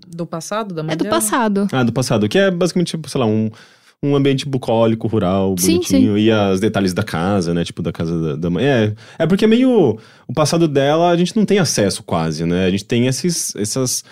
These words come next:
Speaker 2: Esses
Speaker 3: quase mem-,
Speaker 2: flashes.
Speaker 3: é, esses flashes, quase memórias, assim, umas coisas bem soltas mesmo. Mas, de fato, é uma, é uma personagem que a gente só sabe de-, dela daquele momento em diante, né? Dela
Speaker 2: Sim.
Speaker 3: chegando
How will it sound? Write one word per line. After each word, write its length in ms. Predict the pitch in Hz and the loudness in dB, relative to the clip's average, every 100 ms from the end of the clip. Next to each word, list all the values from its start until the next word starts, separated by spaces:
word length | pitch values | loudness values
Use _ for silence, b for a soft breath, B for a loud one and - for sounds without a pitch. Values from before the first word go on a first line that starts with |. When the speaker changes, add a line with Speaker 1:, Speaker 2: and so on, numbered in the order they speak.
| B | B
Speaker 2:
Esses 240 | 240 233 220 | -6 -4 2
Speaker 3:
quase 240 | 226 226 | 4 6
mem-, 140 | 196 196 | 8 6
Speaker 2:
flashes. 120 | 160 | 6
Speaker 3:
é, 200 | 147 143 | 4 2
esses 200 | 143 143 | 0 -4
flashes, 480 | 151 139 143 135 - | 0 0 0 -2 -2
quase 220 | 139 147 | -2 0
memórias, 720 | 170 160 104 117 143 120 104 | 0 2 2 2 2 2 2
assim, 220 | 101 - | 0 -2
umas 140 | 113 110 | -2 0
coisas 200 | 117 110 | -2 0
bem 160 | 113 | -2
soltas 440 | 147 165 120 120 107 | -2 -2 -2 -2 0
mesmo. 260 | 104 101 | 0 2
Mas, 240 | 110 110 - B B B - | 2 2 0 B B B -12
de 80 | - | 0
fato, 240 | 156 127 | 0 2
é 20 | |
uma, 120 | 123 | 2
é 40 | 117 | 2
uma 140 | 135 | 2
personagem 540 | 147 143 147 143 147 135 | 0 0 0 0 -2 -4
que 440 | - 151 147 143 117 | -2 0 2 0 0
a 60 | |
gente 220 | 123 131 - | -2 -2 -2
só 140 | 151 | -4
sabe 440 | - 127 131 147 160 | -2 0 0 0 -4
de-, 840 | 131 - - - - - 107 107 117 | -6 -16 -18 -18 -18 -18 -6 -4 -2
dela 540 | 110 113 123 139 127 | 2 2 4 2 0
daquele 360 | 113 117 131 127 | -2 -2 0 2
momento 360 | 117 113 123 | 2 0 0
em 40 | 131 | 0
diante, 460 | 120 104 95 - B B | 2 2 0 -8 B B
né? 220 | 92 92 87 | -2 0 2
Dela 240 | 98 101 | 2 2
Speaker 2:
Sim. 60 | - | 2
Speaker 3:
chegando 480 | - 104 104 101 | 2 4 4 2